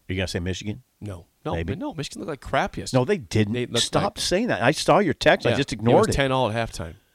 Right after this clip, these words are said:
Speaker 1: Yeah, I'm a, I ignored your text. Did you notice that?
Speaker 2: Did you see the first half?
Speaker 1: Your text was
Speaker 2: Yeah.
Speaker 1: this. What? Say what it
Speaker 2: Michigan,
Speaker 1: was.
Speaker 2: uh, are we sure that we need to keep saying Michigan's unbeatable?
Speaker 1: I never said they're unbeatable,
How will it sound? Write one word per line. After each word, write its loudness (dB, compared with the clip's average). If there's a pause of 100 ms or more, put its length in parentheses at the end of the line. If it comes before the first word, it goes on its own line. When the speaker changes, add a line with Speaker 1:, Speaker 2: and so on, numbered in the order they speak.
(120)
Speaker 1:
Yeah, 4
I'm 0
a, 2
I 2
ignored 4
your 0
text. -2
Did -6
you -4
notice 0
that? -4 (180)
Speaker 2:
Did -8
you -10
see -4
the -2
first -4
half? -2
Speaker 1:
Your 4
text 4
was 0
Speaker 2:
Yeah. -4
Speaker 1:
this. 0
What? 2 (280)
Say 6
what 8
it 6
Speaker 2:
Michigan, 2
Speaker 1:
was. -2 (100)
Speaker 2:
uh, -6
are -2
we -4
sure -6
that -4
we -4
need -6
to -8
keep -10
saying -4
Michigan's -4
unbeatable? -8 (1300)
Speaker 1:
I 2
never 2
said -2
they're -2
unbeatable, -10